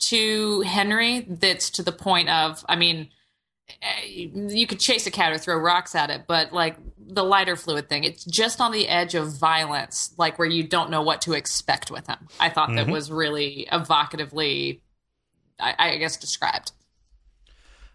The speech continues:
Speaker 2: Wait a second. Let me, let, let me do something here. I'm doing some, I'm doing some, uh, um, last minute comparisons here.
Speaker 1: Oh,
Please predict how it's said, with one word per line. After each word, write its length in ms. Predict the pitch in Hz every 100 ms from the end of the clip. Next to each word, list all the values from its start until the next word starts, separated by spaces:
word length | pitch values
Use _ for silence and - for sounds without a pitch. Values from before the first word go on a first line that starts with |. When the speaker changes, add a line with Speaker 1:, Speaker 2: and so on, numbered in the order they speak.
| _
Speaker 2:
Wait 120 | 143 123
a 40 |
second. 420 | - 98 107 117
Let 100 | 139
me, 180 | 156 127
let, 220 | 156 170
let 100 | 156
me 80 | 160
do 100 | 135
something 300 | 127 110 107
here. 120 | 101 98
I'm 80 |
doing 240 | 104 123 110
some, 440 | - 104 101 110 -
I'm 100 | 110
doing 240 | 113 101
some, 280 | - 104 101
uh, 260 | 95 92 90 _
um, 380 | 110 101 92 101 98
last 340 | 98 95 -
minute 440 | 110 95 90 - - _ _ _ _ _ _ _ _ -
comparisons 760 | 101 - 104 98 90 98 98
here. 460 | - 117 120 131 139 _ _ _ -
Speaker 1:
Oh, 200 | 220